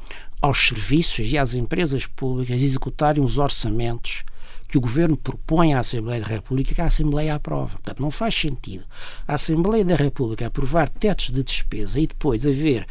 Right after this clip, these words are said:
um conjunto de normas legais, seja na Lei do Orçamento ou no Decreto-Lei de Execução Orçamental, que, no fundo, im-, por um lado, eh, impedem os serviços de, por sua autonomia, poderem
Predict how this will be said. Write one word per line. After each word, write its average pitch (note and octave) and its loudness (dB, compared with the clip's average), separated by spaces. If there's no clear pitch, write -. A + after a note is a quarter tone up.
um D3+ 4
conjunto E3 2
de C3+ 2
normas E3+ 6
legais, A#2 -2
seja D3+ 4
na D3 4
Lei D3+ 8
do D3+ 4
Orçamento A#2 0
ou A#2 2
no A#2 2
Decreto-Lei C3 0
de A2 -4
Execução C#3 -6
Orçamental, G#2+ -6
que, - -2
no D#3+ 10
fundo, - 4
im-, F3+ 8
por E3 8
um D#3+ 12
lado, E4 10
eh, G#3 8
impedem G#3 8
os - 6
serviços C#3 0
de, C#3+ 4
por - 0
sua D#3 6
autonomia, B2+ 6
poderem F#3 4